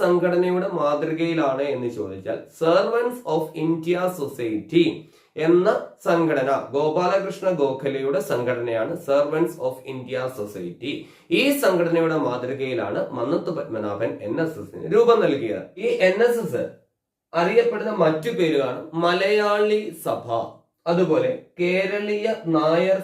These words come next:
സംഘടന. ഈ രണ്ട് പേരുകളിലും എൻ എസ് എസ് അറിയപ്പെട്ടിരുന്നു. അപ്പൊ എൻ എസ് എസ് അറിയപ്പെട്ടിരുന്ന മറ്റു പേരുകൾ ഏതൊക്കെയെന്ന് ചോദിച്ചാൽ അത് മലയാളി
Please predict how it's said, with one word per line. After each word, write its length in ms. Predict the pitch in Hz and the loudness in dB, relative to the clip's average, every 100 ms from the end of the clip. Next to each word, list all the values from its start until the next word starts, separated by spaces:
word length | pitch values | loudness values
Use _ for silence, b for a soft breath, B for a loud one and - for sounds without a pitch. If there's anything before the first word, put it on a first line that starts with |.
| - | -2
സംഘടന. 420 | 139 120 - 117 135 233 | -4 -2 -4 -4 -4 -6
ഈ 40 | 254 | -2
രണ്ട് 320 | 220 185 208 240 185 | 0 0 -2 -2 0
പേരുകളിലും 580 | 170 156 143 143 165 165 139 | 0 0 0 0 -2 -2 -2
എൻ 80 | 151 | -2
എസ് 120 | 151 131 | -4 -6
എസ് 180 | 117 175 147 | -6 -6 -2
അറിയപ്പെട്ടിരുന്നു. 600 | 143 143 139 113 104 107 - | 0 0 -2 -4 -6 -8 -4
അപ്പൊ 120 | 165 165 | 2 4
എൻ 80 | 165 208 | 4 2
എസ് 140 | 202 202 | -2 -4
എസ് 200 | 175 202 202 B - | -2 -4 -6 B -4
അറിയപ്പെട്ടിരുന്ന 680 | 156 185 208 180 156 165 165 160 | 0 2 2 0 -2 0 0 2
മറ്റു 260 | 151 - 190 151 | 0 0 -4 -6
പേരുകൾ 360 | 143 147 156 156 165 | -6 -4 -4 -4 -2
ഏതൊക്കെയെന്ന് 420 | 143 143 147 147 123 | -4 -4 -6 -6 -4
ചോദിച്ചാൽ 320 | 104 104 - - | -6 -6 -8 -6
അത് 80 | 127 127 | -6 -2
മലയാളി 560 | 123 127 147 151 160 | -2 0 2 2 2